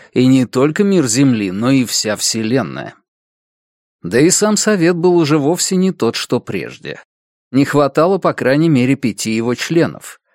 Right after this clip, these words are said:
Они оказались не в состоянии взять на себя ответственность и приняться за решение проблем, которые встали перед ними, и поэтому последовали по пути Хедрона.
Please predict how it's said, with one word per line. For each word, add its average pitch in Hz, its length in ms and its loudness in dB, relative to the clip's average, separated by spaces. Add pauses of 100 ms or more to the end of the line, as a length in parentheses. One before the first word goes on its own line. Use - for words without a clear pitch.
(300)
Они 139 240 2
оказались 175 560 0
не 185 100 2
в - 60 -6
состоянии 139 720 2
взять 117 280 -2
на 127 120 0
себя 120 300 0
ответственность 147 760 0
и 135 60 2
приняться 135 580 0
за 135 160 0
решение 143 540 2
проблем, 110 680 -2 (320)
которые 127 400 0
встали 127 380 0
перед 113 320 -4
ними, 101 560 -4
и - 80 -2
поэтому 160 440 2
последовали 131 760 0
по 110 160 -6
пути 110 380 -8
Хедрона. 113 640 -2